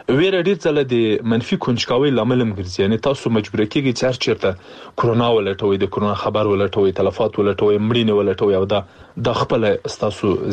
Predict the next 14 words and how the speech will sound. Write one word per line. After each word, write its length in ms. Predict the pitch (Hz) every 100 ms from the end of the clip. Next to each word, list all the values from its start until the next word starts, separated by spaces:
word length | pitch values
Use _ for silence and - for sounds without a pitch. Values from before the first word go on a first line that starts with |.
| 101
ذهن 280 | 101 101 90
خرابوي. 540 | - 92 92 95 90 - -
ویره 340 | 123 240 247 180
منفي 380 | 139 127 -
هیجانونه 520 | 147 113 110 127 139 101
لوړوي. 440 | 95 95 98 87 - - -
د 200 | 120 120 113 123
ذهن 340 | 208 202 156
قدرت 600 | - 131 117 160 185 -
کموي، 460 | - 107 110 113 101
یعنی 260 | 110 143 - -
تفکیک 500 | 110 - - 185 127
مو 160 | 104 98
کموي 500 | - 101 107 98